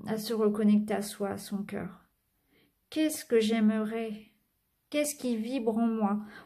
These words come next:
On fait tomber les masques, on fait tomber son masque surtout, hein. Celui que,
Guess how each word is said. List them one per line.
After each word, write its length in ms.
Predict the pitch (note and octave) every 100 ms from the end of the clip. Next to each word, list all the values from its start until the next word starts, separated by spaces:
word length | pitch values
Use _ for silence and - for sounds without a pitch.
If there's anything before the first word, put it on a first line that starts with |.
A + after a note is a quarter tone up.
| -
On 80 | A#3
fait 220 | C4 A#3+
tomber 320 | C4 C4 C#4+
les 140 | C4+ C4+
masques, 500 | A3 A3+ - - -
on 120 | G#3+
fait 160 | A3+ G#3+
tomber 260 | A#3 A#3+
son 340 | A#3 - D4+ D4+
masque 520 | B3+ G#3+ G#3+ - -
surtout, 500 | - G#3+ G#3 - G#3 - A3
hein. 160 | G#3 G#3+ - -
Celui 460 | - - A#3+ A#3 A#3+
que, 320 | - G#3+